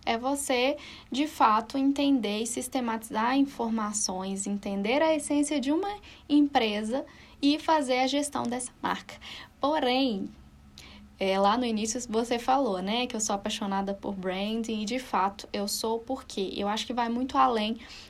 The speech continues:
dessa, de, dessa, desse engessamento, né, a gestão de uma marca, de você pensar que é só estratégia,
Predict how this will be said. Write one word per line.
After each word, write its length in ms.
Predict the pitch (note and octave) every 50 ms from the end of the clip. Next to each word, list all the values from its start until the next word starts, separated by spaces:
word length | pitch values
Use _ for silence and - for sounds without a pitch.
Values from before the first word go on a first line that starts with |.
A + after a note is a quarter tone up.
| - -
dessa, 800 | G3+ G3+ G#3+ A3 A3 - A#3 A3 A3 G#3 G#3 G3+ G3 F#3+ - G#3
de, 240 | G3 G3 G3 G3+
dessa, 920 | - - G3 G3 G3 G3+ - - - G#3+ G3+ G3 G3 F#3+ F#3 F#3 F#3 F#3+ F#3+ - - - - - - -
desse 220 | G#3 A3 A3 -
engessamento, 840 | B3 A3+ A#3+ B3 A#3+ - - B3 C4 B3+ A3+ G3 G3 G3 G3 - F#3
né, 200 | G3 G#3 A3+ G#3+
a 20 |
gestão 400 | G3 G#3 G3+ G3 - - G#3 A#3+
de 80 | A#3+ -
uma 140 | A#3 G#3+ G3
marca, 540 | E3+ D#3 E3+ F#3 F#3+ G3 - - - - - - - - -
de 120 | - - -
você 260 | F#3 F#3+ F#3+ G#3+ G3+
pensar 640 | - A3 G#3 G3+ - - G#3+ G#3+ A3 A3 A3 A3 A3 - -
que 80 | -
é 40 | G#3
só 200 | G#3 - A#3 A#3
estratégia, 1000 | A#3+ A#3 - - G#3+ G#3+ A3 - - F3 F3+ G3 G#3 G3+ G3 F#3+ F#3 F#3 F3+ F3+